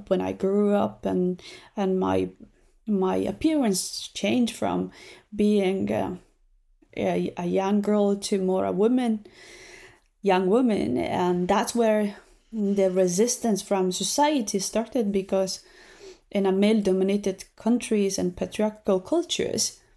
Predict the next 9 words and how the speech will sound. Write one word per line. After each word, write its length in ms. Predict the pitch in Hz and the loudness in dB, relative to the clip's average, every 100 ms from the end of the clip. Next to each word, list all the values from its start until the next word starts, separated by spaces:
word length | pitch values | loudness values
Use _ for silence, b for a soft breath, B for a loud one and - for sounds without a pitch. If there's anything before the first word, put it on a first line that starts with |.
| b b b _ _ _ - - | b b b _ _ _ -10 -2
mm, 300 | 208 202 202 | 0 0 -2
for 240 | - 208 | 0 2
women, 380 | 202 247 285 233 | 4 4 4 4
it's, 180 | 202 - | 0 -4
everything 500 | 196 233 269 285 269 | 0 2 2 2 2
is 140 | 254 175 | 2 2
decided. 600 | 170 - 254 311 196 160 202 - _ | 0 0 0 2 0 -4 -10 -20 _
The 160 | 220 214 | -2 0
society, 1000 | 208 208 269 285 320 277 254 202 190 | 0 0 2 2 2 0 0 2 0